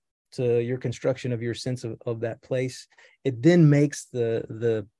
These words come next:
preservation of the dark skies easier because it makes it something worth fighting for. So in terms of, like, the research and scholarship that I'm wanting to do, I,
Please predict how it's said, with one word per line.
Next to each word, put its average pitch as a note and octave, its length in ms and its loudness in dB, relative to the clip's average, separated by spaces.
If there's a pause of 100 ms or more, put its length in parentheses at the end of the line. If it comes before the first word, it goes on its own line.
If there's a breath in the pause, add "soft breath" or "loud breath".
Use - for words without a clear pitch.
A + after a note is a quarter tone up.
(120)
preservation B2+ 540 0
of A2 60 -4
the A2+ 60 0
dark A#2 280 -2
skies A#2 400 -2
easier A2+ 380 -4
because A2 280 -6
it A2+ 80 -4
makes B2+ 240 -4
it - 80 -14
something A#2+ 360 -6
worth A2 200 -4
fighting - 360 -10
for. - 380 -14 (600)
So F#3 180 2
in F3 60 4
terms G3+ 280 4
of, F#3 40 4
like, F3 140 6
the D3 80 4
research E3 480 4
and B2 100 -6
scholarship D3+ 520 2
that C3+ 120 0
I'm B2+ 140 -2
wanting C3 220 -4
to A2+ 80 -10
do, D3 420 4 (320)
I, C3 180 0